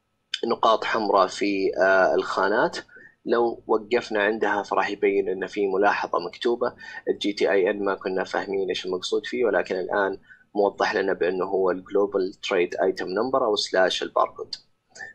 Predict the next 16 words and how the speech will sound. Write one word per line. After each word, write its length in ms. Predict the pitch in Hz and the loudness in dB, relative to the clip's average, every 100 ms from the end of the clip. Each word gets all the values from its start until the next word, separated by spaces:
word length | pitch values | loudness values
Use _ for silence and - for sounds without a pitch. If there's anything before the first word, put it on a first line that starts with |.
| - | 0
فعرفنا 640 | 104 98 - 107 113 104 95 | 4 6 6 6 4 2 2
إيش 260 | 98 - | 2 2
نوع 180 | 101 92 | 2 2
الرقم 400 | 95 104 - 98 | 2 0 0 0
أو 220 | 95 90 | 2 2
إيش 180 | 90 - | 0 0
هو 140 | 104 98 | 0 2
الرقم 320 | 107 - 95 | 0 0 -2
اللي 120 | 92 | -2
المفروض 400 | 95 95 98 95 | -2 -2 -2 0
إن 60 | 87 | -2
إحنا 200 | 87 85 | -2 0
نعبيه 340 | 87 90 85 | 0 -2 -6
في 100 | - | -8
الخانة 340 | 87 - 82 | -6 -4 -2
هذه، 320 | - - - | -4 -6 -8